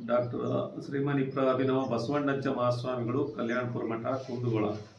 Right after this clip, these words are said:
ಅವರು ಧ್ವಜಾರೋಹಣವನ್ನ ನೆರವೇರಿಸ್ತಾ ಇದ್ದಾರೆ. ಮತ್ತೆ ಅದರ ಉದ್ಘಾಟನೆಯನ್ನ ಔರಾದಿ ಅಂತೇಳಿ ನವಲಗುಂದ ತಾಲೂಕು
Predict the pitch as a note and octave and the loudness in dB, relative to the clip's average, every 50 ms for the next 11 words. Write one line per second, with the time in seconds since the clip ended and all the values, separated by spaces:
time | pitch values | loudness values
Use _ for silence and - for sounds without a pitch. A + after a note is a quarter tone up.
0 | - - - - - - - - A#2+ C#3 C3+ B2+ B2 A#2+ A2 A#2+ B2+ B2+ B2 A#2 | -20 -20 -20 -20 -20 -14 -8 -4 -2 0 0 0 0 0 0 2 2 2 2 2
1 | A#2 A#2 A2+ A2+ A2 A2+ A2+ A2+ A2+ A2 A2+ A2+ A2+ G#2+ G#2 - - A2+ G#2+ G#2 | 2 0 0 -2 -2 -4 -4 -4 -4 -2 0 0 0 0 0 -2 -2 -2 0 0
2 | G2 G2+ G2 A2 C#3+ F#3 - - - - - - - - - - - - - - | 0 0 0 2 2 2 2 0 -4 -8 -14 -18 -20 -20 -20 -20 -20 -20 -20 -20
3 | - - - D#3+ - - - - C#3 C3 B2 B2+ B2 A#2 A#2 A#2 - - - - | -20 -12 -6 -4 -4 -2 4 6 6 6 8 6 4 2 0 -4 -8 -12 -20 -20
4 | - - - - G3 B2+ B2+ B2+ B2+ B2+ C3 B2 B2 D3+ E3 E3 E3+ D#3+ D3 C#3+ | -20 -20 -16 -6 -4 -2 0 0 0 0 0 2 6 8 8 8 8 6 4 4
5 | C3+ C3 C3 C3+ C#3+ C3+ B2 - - - - - - - - - - - - A#2+ | 4 4 4 4 2 4 2 2 0 -2 -8 -10 -16 -20 -20 -20 -20 -12 -4 0
6 | B2 C3 C#3+ D3+ D#3 D#3 D3+ C#3+ C#3 C3+ - - B2+ C3 C3+ C#3+ C#3 - B2 B2 | 2 6 8 10 10 10 10 8 4 2 0 0 0 2 4 4 4 2 2 2
7 | B2+ C3 B2+ C3 C3 A#2+ - B2+ A#2+ A#2 A2+ A2+ A2 - - - - - | 2 2 2 0 -2 -2 0 0 2 2 2 0 -2 -2 -4 -6 -6 -8